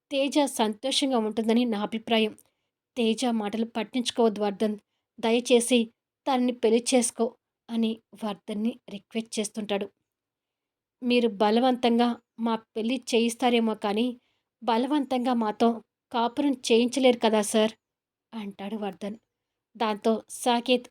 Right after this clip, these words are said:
మౌనంగా ఉంటాడు. "క్షమించండి సార్, నన్ను ప్రేమించే అమ్మాయి నాకు కావాలి కానీ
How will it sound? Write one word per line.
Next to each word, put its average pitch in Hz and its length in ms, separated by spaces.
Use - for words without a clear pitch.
మౌనంగా 202 500
ఉంటాడు. 208 400
"క్షమించండి 247 540
సార్, 214 280
నన్ను 233 220
ప్రేమించే 240 680
అమ్మాయి 220 480
నాకు 233 240
కావాలి 233 420
కానీ 226 440